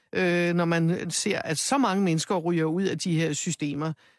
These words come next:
Det var jo ikke bare, som man tidligere sagde, øh, nogle tusind, men det er,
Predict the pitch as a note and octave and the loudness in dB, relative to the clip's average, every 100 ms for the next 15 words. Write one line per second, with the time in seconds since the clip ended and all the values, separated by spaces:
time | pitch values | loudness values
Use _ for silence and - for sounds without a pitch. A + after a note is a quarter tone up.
0 | _ G3 F3 E3 D#3+ G3+ A3+ E3+ C#3 D#3+ | _ -2 0 2 2 0 0 -2 -2 0
1 | G#3 - F#3+ E3+ D#3+ D#3+ D#3 - F#3+ F#3 | 0 0 -2 0 0 0 -2 -2 -2 0
2 | F3 C#3+ D3 D#3 F3 D#3+ - E3 D#3+ D#3 | 0 0 -2 -2 -2 -4 -4 -2 0 0
3 | D3+ G3+ F3+ - F#3+ F3+ D#3 E3+ E3+ - | -2 -4 -6 -4 0 0 0 0 0 0
4 | D#3 D#3 | 0 0